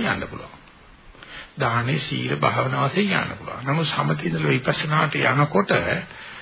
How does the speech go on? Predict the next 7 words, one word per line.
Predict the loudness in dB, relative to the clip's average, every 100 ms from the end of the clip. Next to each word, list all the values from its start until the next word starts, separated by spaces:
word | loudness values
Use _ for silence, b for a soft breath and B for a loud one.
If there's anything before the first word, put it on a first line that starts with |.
| B
ඒ | -2 0 2 4 2
බලන | 4 4 4 2
බැල්ම | 2 4 4 4 2 -2 -18 -20 -6
බොහෝම | 0 2 2 2 4
රැඩිකල් | 4 2 2 0 2
වාදී | 0 0 -4
වෙනවා. | -6 -6 -8